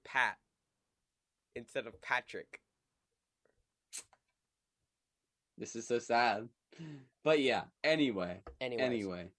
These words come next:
Speaker 2: Uh, where's the Mahomes family to defend Jackson Mahomes
Speaker 1: <laughs>
Speaker 2: while he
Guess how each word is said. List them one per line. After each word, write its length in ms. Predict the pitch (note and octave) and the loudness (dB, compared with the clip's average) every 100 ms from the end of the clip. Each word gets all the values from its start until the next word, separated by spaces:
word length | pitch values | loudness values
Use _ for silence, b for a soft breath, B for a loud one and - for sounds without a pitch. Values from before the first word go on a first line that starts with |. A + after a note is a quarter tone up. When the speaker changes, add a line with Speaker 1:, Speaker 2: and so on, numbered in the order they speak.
| _ _ _ _ _ _ _ A#2 | _ _ _ _ _ _ _ -2
Speaker 2:
Uh, 240 | G#2+ D2 - | 0 -2 0
where's 300 | C#3 E3+ E3 | 4 4 4
the 100 | D3 | 2
Mahomes 480 | B2+ C3 C3 C#3 | 2 0 0 -2
family 340 | - G2+ G2 G#2 | -2 -2 -2 -4
to 100 | A2+ | -4
defend 420 | B2 - A#2+ A#2+ | -4 0 0 0
Jackson 600 | - G#2 A2 D3 B2+ A2+ | -2 0 0 -2 -4 -2
Mahomes 720 | A2+ C3+ - D3 E3 D3+ D#3 C#3+ | 0 0 0 0 0 -2 -2 2
Speaker 1:
<laughs> 20 | |
Speaker 2:
while 160 | E3 C#3 | 4 4
he 200 | D3 | 0